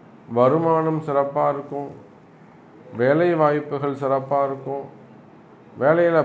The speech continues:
ப்ரமோஷன்ஸ் கிடைக்கிறதுக்கான வாய்ப்புகள் உண்டு, புதிய நியூ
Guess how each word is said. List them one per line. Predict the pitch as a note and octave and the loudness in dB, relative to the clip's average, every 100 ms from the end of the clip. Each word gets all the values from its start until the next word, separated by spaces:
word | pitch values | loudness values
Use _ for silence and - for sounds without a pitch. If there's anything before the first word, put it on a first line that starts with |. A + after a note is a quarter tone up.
| - | 0
ப்ரமோஷன்ஸ் | C3+ D#3+ F#3 F3+ E3 C3+ B2+ | 0 2 0 0 -6 -8 -6
கிடைக்கிறதுக்கான | C3+ C3+ C#3 B2+ B2+ C3 B2 | -4 -2 -4 -4 -4 -2 0
வாய்ப்புகள் | C3+ C3+ C3+ C3+ C3+ | -2 -4 -6 -4 -4
உண்டு, | C3+ C#3 C#3 - - - - - - - - - - - - | -4 -6 -8 -14 -20 -20 -20 -20 -20 -20 -20 -20 -20 -20 -6
புதிய | E3 F3+ G#3+ G3+ D3 G#2 C3+ | -2 0 2 2 2 0 0
நியூ | G3 | 0